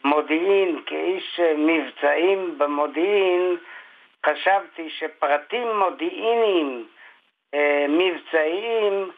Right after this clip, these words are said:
אסור לפרסם. אה, איך, אה, אמר מי שאמר, "אלוהים נמצא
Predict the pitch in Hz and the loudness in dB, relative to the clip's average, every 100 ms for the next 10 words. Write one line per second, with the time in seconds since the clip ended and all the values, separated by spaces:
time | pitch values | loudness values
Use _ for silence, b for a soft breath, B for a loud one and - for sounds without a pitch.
0 | B B B _ 156 - 202 196 190 - | B B B _ -4 0 0 0 -2 0
1 | 165 139 - 135 110 98 - _ _ _ | -2 -2 -2 -2 -2 -8 -18 _ _ _
2 | _ _ _ 156 151 151 151 147 147 - | _ _ _ -4 0 2 0 0 0 0
3 | 170 180 160 180 180 175 175 170 180 175 | 0 0 0 2 4 4 2 2 0 0
4 | 180 175 160 185 175 185 196 170 143 B | -4 -8 -2 0 2 2 2 2 -2 B
5 | B B _ 147 151 156 185 190 185 175 | B B _ -4 0 2 0 0 -2 -4
6 | - | 0